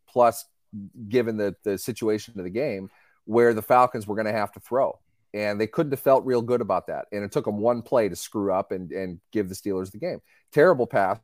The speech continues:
by Marcus Mariota, not a high-level quarterback. He has to be set up in, in most ways in order to be successful. And when the chips were down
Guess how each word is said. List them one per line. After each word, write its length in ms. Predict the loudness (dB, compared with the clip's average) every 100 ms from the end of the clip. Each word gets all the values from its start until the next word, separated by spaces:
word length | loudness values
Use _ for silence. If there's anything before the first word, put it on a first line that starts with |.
| _
by 60 | -2
Marcus 400 | -2 -4 -6 -4
Mariota, 460 | -2 -2 -2 -4
not 420 | -2 2 4 2 0
a 80 | 0
high-level 480 | 2 2 0 -2 -4
quarterback. 520 | -6 -4 -4 -6 -6
He 120 | -2
has 220 | -2 -2
to 80 | -8
be 100 | -10
set 320 | -4 0 2
up 220 | 2 0
in, 180 | -8 -10 -10
in 200 | -8 2
most 340 | 2 2 -4
ways 460 | -6 -4 -6 -8 -14 _ _ _ -4
in 100 | 2
order 220 | 2 2
to 60 | -2
be 120 | -6
successful. 640 | -6 -6 -6 -6 -6 -8 _ _ _ -4
And 400 | 0 0 -2 0
when 400 | 0 2 0 -6
the 80 | -8
chips 340 | -2 -4 -2
were 100 | -2
down 420 | 4 4 4 0